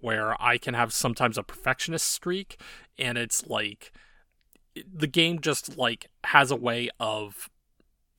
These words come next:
getting me past that. I think that its puzzles are extremely well designed. Um, I, there is nothing better,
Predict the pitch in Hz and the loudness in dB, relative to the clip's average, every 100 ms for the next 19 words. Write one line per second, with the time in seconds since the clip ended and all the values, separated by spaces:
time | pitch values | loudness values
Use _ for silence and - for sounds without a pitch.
0 | 156 156 139 131 113 - 120 110 - - | -2 2 2 2 -4 -2 2 2 0 -2
1 | 151 156 156 - - - _ _ - 143 | 2 2 0 -8 -20 -20 _ _ -2 -2
2 | 131 - 151 143 - 151 135 131 120 - | -2 -2 -2 -2 -10 -4 0 0 -2 -4
3 | - 143 143 156 143 127 107 - - - | 4 4 4 -2 -4 -6 -4 2 2 2
4 | 139 156 151 127 110 135 110 110 107 98 | 0 0 0 -4 -4 -6 -6 -4 -4 -4
5 | 101 107 110 - 113 107 101 101 107 _ | -6 -12 -14 -6 -2 -2 -4 -8 -16 _
6 | _ _ _ - 135 123 135 139 135 127 | _ _ _ 0 2 6 6 6 2 2
7 | - 123 131 131 120 117 113 110 | 2 2 2 0 2 2 0 -2